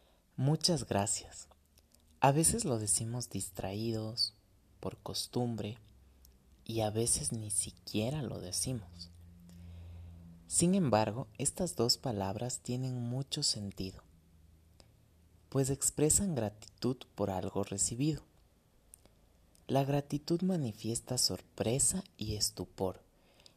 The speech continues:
porque rompe la lógica del dar para recibir. En una sociedad como la nuestra,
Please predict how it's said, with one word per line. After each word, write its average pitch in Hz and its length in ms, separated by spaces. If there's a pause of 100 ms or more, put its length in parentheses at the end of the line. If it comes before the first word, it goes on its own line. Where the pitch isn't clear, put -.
(240)
porque 110 420
rompe 156 640
la 104 180
lógica 117 680
del 98 300
dar 117 340 (560)
para 104 440
recibir. 135 600 (1600)
En 139 180
una 196 220
sociedad 110 640
como 113 260
la 101 140
nuestra, 120 580